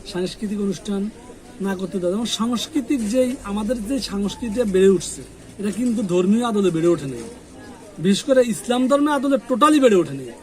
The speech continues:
অনেক কিছু হিন্দু ধর্মের আদলেও বেড়ে ওঠে নাই, কিন্তু হিন্দু ধর্মের বলে চালিয়ে দেওয়া হচ্ছে।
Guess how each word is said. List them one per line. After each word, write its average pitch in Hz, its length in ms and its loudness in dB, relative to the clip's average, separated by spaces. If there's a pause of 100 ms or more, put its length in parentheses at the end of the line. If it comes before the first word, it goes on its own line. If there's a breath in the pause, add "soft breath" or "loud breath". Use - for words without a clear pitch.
(640)
অনেক 214 240 -2
কিছু 262 200 -4
হিন্দু 202 280 2
ধর্মের 262 300 2
আদলেও 277 340 2
বেড়ে 269 240 6
ওঠে 285 120 0
নাই, 320 140 0
কিন্তু 285 200 2
হিন্দু 233 240 2
ধর্মের 254 320 2 (300 loud breath)
বলে 240 160 2
চালিয়ে 277 300 2
দেওয়া 196 160 2
হচ্ছে। 151 280 -6